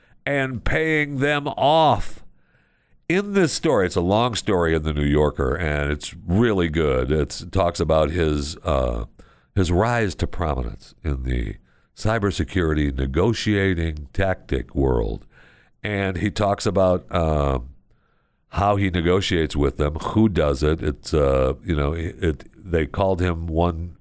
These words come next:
weekend, and he said, "Yeah, sure, I'll do it." And now that's what he spends a lot of his time doing. The ransomware groups include this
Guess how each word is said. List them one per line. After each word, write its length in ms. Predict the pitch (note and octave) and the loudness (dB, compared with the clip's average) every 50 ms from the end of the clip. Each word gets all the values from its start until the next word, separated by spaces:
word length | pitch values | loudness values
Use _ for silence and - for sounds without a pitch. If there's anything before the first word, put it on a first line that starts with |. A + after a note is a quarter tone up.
| _ _ | _ _
weekend, 600 | - D#2+ E2 F2 E2 - F2+ E2+ E2 E2+ E2+ E2+ | -2 0 0 0 0 -2 -2 -2 -2 -2 -2 0
and 240 | E2+ D#2 D2+ C#2+ B1 | 0 0 0 0 -2
he 160 | - E2+ D#2 | -2 -2 -2
said, 400 | D2+ - - D#2+ D2+ D2+ C#2 C2+ | -2 0 0 2 2 2 0 -4
"Yeah, 640 | C#2+ C#2 C#2 C#2 C#2+ C#2+ C2+ C#2 D2 E2+ G2+ A2+ G2+ | -10 -8 -8 -6 -6 -6 -6 -4 -2 -2 0 -2 -2
sure, 400 | F2 - - - F#2+ F2+ D#2+ D#2 | -4 -6 -4 -2 -2 0 0 0
I'll 140 | E2 F2 F2 | -2 -2 -2
do 280 | D2+ C2+ B1 B1+ C2+ C#2 | -4 -4 -4 -2 -2 -2
it." 120 | C#2+ C#2+ - - - - - - - - | -2 -4 -6 -18 -20 -20 -20 -20 -10 -6
And 340 | F2+ F#2 F2+ E2+ E2+ E2+ D#2+ | -6 -4 -2 -2 -2 -4 -2
now 240 | E2 G2 G2 G2+ F2+ | -2 -2 0 0 2
that's 460 | E2 E2+ E2+ - - - - - - - - | 2 2 0 0 -2 -8 -8 -8 -12 -10 -2
what 160 | - D2+ C#2 | 0 0 0
he 100 | C2 D2 | 0 -2
spends 400 | - - - F2 D#2 D2+ C2+ C2+ | -4 -2 -2 -2 -2 0 0 0
a 60 | C#2+ | 0
lot 240 | C#2 C#2 C#2+ D2 C#2 | 2 4 4 4 2
of 60 | - | 2
his 220 | C2+ C#2+ C2+ A#1+ - | 0 -2 -2 -2 -4
time 360 | - - C#2+ C2+ B1+ B1 C2 | -4 -2 -2 -2 -2 -4 -2
doing. 320 | C#2+ D#2 D2 C2 A#1 A1+ - - - - - - | -2 0 0 -2 -4 -8 -12 -16 -20 -16 -6 -2
The 60 | E2 | 0
ransomware 480 | E2 F#2 G#2 G#2+ - G#2 F#2 F2+ E2+ D2+ | 0 0 0 0 -2 0 0 0 0 0
groups 280 | D#2+ E2+ E2+ - - | 0 0 0 0 -4
include 460 | E2 D2+ - - F#2 F2+ E2+ E2 C#2+ | -6 -6 -6 -2 0 2 2 2 0
this 320 | D2 D#2+ D#2 D2+ - - | 0 0 0 0 -2 -8